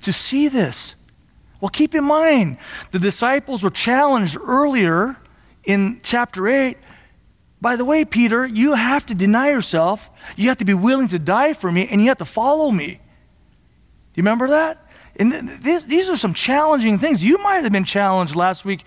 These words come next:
hearing this. Well, the Lord, I believe, is encouraging Peter, say, "Look, Peter, it's worth it. And I'm gonna show you here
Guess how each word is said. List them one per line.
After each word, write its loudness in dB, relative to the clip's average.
hearing 0
this. -6
Well, 0
the 0
Lord, 2
I 0
believe, 0
is 0
encouraging 0
Peter, 0
say, -4
"Look, -4
Peter, -2
it's -4
worth -4
it. -4
And -2
I'm 0
gonna -2
show -2
you 0
here -2